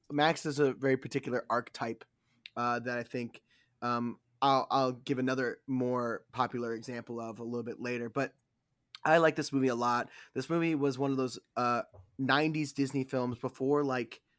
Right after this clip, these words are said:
you know, it was originally supposed to come out before Lion King, but then Lion King came out in ninety-four. This film came out right after. So this film kinda, like, got forgotten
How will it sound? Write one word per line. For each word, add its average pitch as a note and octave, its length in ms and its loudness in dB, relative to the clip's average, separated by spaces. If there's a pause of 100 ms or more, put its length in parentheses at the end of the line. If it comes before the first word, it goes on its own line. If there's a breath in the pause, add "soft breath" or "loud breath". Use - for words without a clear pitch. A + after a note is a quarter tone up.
(640)
you C#3 80 4
know, B2+ 160 4
it C#3+ 60 6
was D3+ 220 4 (160)
originally E3 260 0
supposed D3 220 -4
to - 40 -12
come C#3+ 100 2
out B2+ 120 2
before D#3+ 320 0
Lion C#3 320 2
King, B2+ 320 -4
but A#2 100 -8
then B2 140 -4
Lion B2+ 240 0
King C3 160 -4
came B2+ 160 -2
out A#2+ 160 -2
in A2+ 60 -6
ninety-four. A#2 560 0 (220 loud breath)
This B2 120 -10
film B2 140 -4
came B2 180 -2
out A2+ 100 -2
right A2+ 200 -4
after. A#2 300 -2
So C3+ 120 -4
this D3 100 -2
film F#3+ 140 -2
kinda, E3 220 -4
like, B2+ 120 -4
got - 220 -6
forgotten C3 580 -2